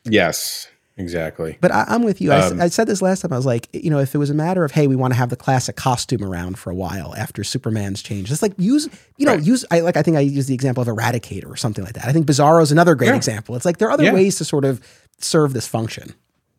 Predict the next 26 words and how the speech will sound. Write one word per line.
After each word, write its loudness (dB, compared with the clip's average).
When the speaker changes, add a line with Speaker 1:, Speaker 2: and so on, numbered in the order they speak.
Speaker 1:
Yeah. -4
And 6
he 6
didn't 4
really 4
bring -2
a -2
whole -8
lot -6
to -12
the, -10
to -10
the -6
story. 2
Um, -2
it -12
wasn't -2
a 0
very 0
compelling -6
character, -8
I -6
didn't -16
think, -16
at -20
least. -20